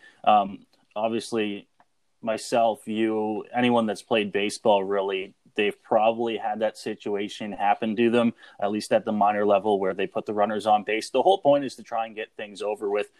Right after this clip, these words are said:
uh, quicker than usual. I don't like it, like you mentioned. I'm not a huge fan of it. I think that, uh, extra innings should be the same, played the same way as the rest of the nine.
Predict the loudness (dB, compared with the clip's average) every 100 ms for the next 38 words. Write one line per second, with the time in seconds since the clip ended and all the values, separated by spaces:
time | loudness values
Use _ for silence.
0 | -20 -10 0 0 0 -4 _ _ _ _
1 | -6 0 2 2 2 0 0 0 2 2
2 | 2 2 0 _ _ _ 0 2 0 -4
3 | -6 -6 -6 -4 -4 -6 -6 -8 -8 -10
4 | -4 -2 0 0 -2 -4 -6 -6 -2 -2
5 | 0 0 0 -2 -4 -6 -8 -2 0 0
6 | -2 _ _ -2 -2 -2 _ -20 -8 -4
7 | -4 -4 -4 -4 -6 -8 -4 -2 -2 -4
8 | -4 -4 -2 -4 -6 0 2 2 -2 -4
9 | -2 0 2 4 2 0 0 0 0 0
10 | 2 6 6 6